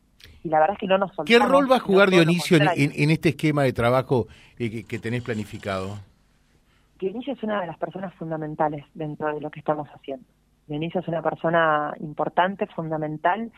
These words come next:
Speaker 1: y, y me parece que, que más allá del rol que vaya a ocupar, que todavía, eh, no, no vamos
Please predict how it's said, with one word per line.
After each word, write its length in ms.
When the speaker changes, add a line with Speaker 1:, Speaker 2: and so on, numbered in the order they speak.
Speaker 1:
y, 520
y 100
me 140
parece 340
que, 440
que 540
más 220
allá 240
del 160
rol 240
que 100
vaya 160
a 40
ocupar, 300
que 120
todavía, 560
eh, 120
no, 200
no 200
vamos 240